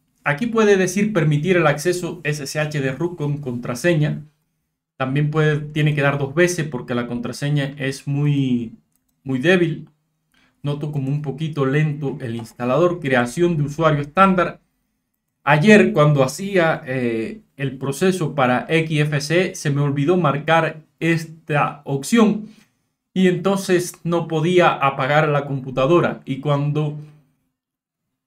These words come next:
traté de cambiar al usuario root, pues tampoco podía porque era un usuario estándar, no,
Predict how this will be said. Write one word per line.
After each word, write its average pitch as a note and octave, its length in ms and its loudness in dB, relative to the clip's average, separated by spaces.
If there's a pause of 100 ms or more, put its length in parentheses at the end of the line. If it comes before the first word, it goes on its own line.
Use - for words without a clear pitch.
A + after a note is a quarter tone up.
(440)
traté C#3+ 380 0
de F3+ 140 2
cambiar C#3+ 680 2
al C#3 240 -2
usuario D3+ 440 2
root, F3 260 0
pues - 220 -8
tampoco C#3 420 -6
podía D3+ 320 0
porque A#2+ 220 -8
era C3+ 80 -4
un C#3+ 100 -4
usuario C#3 340 -2
estándar, D3 460 -2
no, B2 360 -4